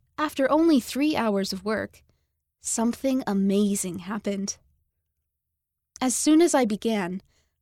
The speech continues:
I remembered that my great-great-grandfather had been the governor of the state of Amazonas, Brazil. So I typed his name into an online search engine, and to my surprise,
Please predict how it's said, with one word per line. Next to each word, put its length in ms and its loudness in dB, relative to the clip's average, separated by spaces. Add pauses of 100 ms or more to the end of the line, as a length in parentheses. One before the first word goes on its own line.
(100)
I 60 4
remembered 540 4
that 100 -2
my 160 0
great-great-grandfather 1300 0
had 200 -4
been 140 4
the 80 4
governor 460 2
of 100 -6
the 80 -2
state 320 -2
of 240 -2
Amazonas, 800 0 (160)
Brazil. 460 -6 (1900)
So 180 2
I 140 4
typed 320 -2
his 200 2
name 320 2
into 280 2
an 160 2
online 460 2
search 340 -2
engine, 500 -4 (720)
and 180 4
to 80 6
my 220 4
surprise, 800 0